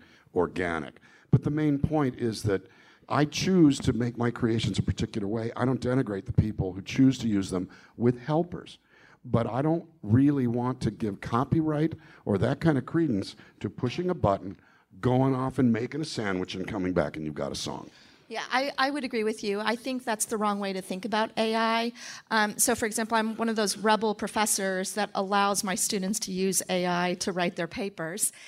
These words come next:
Speaker 2: Um, but, but, but with some caveats. One is if they just literally, uh, asked it to make a statement, went off and got a sandwich, and then came back, I would know it would be crap paper,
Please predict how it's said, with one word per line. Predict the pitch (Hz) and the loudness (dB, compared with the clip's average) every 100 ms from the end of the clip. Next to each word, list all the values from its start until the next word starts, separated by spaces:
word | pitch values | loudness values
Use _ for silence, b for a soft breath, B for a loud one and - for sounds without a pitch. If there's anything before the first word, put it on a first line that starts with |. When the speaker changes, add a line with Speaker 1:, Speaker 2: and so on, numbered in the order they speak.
| B B 226 | B B -2
Speaker 2:
Um, | 214 214 - 214 | 0 0 -4 0
but, | 240 - _ _ | 0 0 _ _
but, | 269 247 240 _ _ | 2 2 2 _ _
but | 247 220 208 | -2 -2 0
with | 262 262 - | 0 0 -6
some | - 233 214 | -4 -2 0
caveats. | 254 254 196 - - - - | 2 2 0 -4 -2 -2 0
One | 247 269 | 2 4
is | 247 214 220 | 2 0 -2
if | 214 | 0
they | 240 | -2
just | 233 277 254 247 | 0 0 0 0
literally, | 240 254 240 220 202 185 B B - | -2 0 0 -2 -4 -6 B B 0
uh, | 214 208 - | 2 0 0
asked | 220 214 - | 0 0 -2
it | 208 | -4
to | 214 | -2
make | 208 196 | -2 0
a | |
statement, | 196 - 214 180 190 - | 0 2 0 0 -4 -4
went | 196 202 | -4 -2
off | 190 196 | -2 -4
and | 190 | -4
got | 185 | -2
a | |
sandwich, | - 202 185 180 170 175 | -2 -2 -4 -6 -6 -4
and | 190 | -4
then | 185 | -6
came | - 185 | -8 -2
back, | 190 190 - | -2 -2 -2
I | 269 | 0
would | 311 226 | 0 0
know | 226 226 | 0 0
it | 190 | -4
would | 180 | -6
be | 208 | -8
crap | 190 - 214 196 - - | -10 -12 -6 -8 -8 -4
paper, | 233 233 - | -4 -2 -8